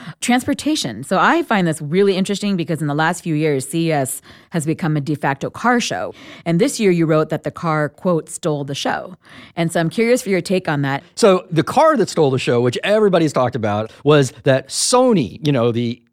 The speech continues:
Speaker 2: Japanese consumer electronics
Speaker 1: Yes.
Speaker 2: maker, had a car, and it was actually a really good-looking car.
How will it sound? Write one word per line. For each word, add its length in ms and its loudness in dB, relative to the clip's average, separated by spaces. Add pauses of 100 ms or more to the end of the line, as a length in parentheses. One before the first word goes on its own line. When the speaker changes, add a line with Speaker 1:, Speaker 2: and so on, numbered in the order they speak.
Speaker 2:
Japanese 460 0
consumer 300 0
electronics 480 4
Speaker 1:
Yes. 60 -2
Speaker 2:
maker, 360 2
had 160 2
a 20 0
car, 420 0
and 80 0
it 60 4
was 120 2
actually 280 -4
a 60 2
really 400 -2
good-looking 400 -2
car. 280 0